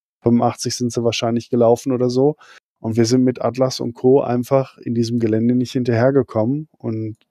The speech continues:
ja, die haben halt einfach die Objectives nacheinander fertig gemacht. Und wir konnten halt nirgendwo die Schwerpunkte bilden. Klar haben wir immer wieder ein paar Mechs irgendwo hinbekommen zur Verteidigung, aber numerisch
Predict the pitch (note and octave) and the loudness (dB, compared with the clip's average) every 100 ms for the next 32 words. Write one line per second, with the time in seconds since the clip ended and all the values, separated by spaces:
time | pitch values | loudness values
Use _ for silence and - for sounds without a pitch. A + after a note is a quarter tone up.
0 | _ A#2 G#2+ G#2+ G#2 A#2+ B2 A#2+ A2+ C3+ | _ -2 0 0 2 2 2 -2 -2 -2
1 | A#2+ C#3 C3+ B2+ - G#2+ G2 G#2+ G#2+ G#2 | 0 0 0 -2 -2 -6 -6 -6 -4 -4
2 | - A#2 - C#3 D3 - _ - _ - | -2 -4 -2 -2 -2 -4 _ -20 _ -16
3 | - A#2+ A#2+ - C#3 - C3 C3+ B2+ B2+ | -2 0 2 0 0 0 0 0 -2 -2
4 | C3 - C3+ C3 - C3+ C3+ C3+ A#2 G2+ | -2 -2 -4 -4 2 2 2 -4 -4 -6
5 | G#2 F#2 G2 - A2+ C3+ F#3 C#3+ F#3+ _ | -6 -8 -12 -10 2 4 4 2 -2 _
6 | - _ - B2+ B2+ C3 D#3+ F3 D3+ C#3+ | -20 _ 0 0 0 -2 0 2 2 0
7 | C3 C3 - B2+ B2 C3 - - B2+ A#2 | 0 -2 -2 -2 0 -2 -6 -4 -2 -2
8 | A2+ G#2+ F#3 F#3+ C#3+ - G#2+ A2+ F#3 - | -4 -2 -2 -2 -4 -2 -4 -4 -8 -12
9 | _ _ _ _ - A#2 A#2 - C#3 E3 | _ _ _ _ -8 -4 -6 0 2 2
10 | C3+ A2 C#3 G#3 _ _ _ A2+ A#2+ C3+ | 0 -4 -6 -8 _ _ _ -2 0 2
11 | C#3 E3+ - _ - A#2 A#2 C3 D#3 E3 | 2 0 -8 _ -6 0 2 2 2 -2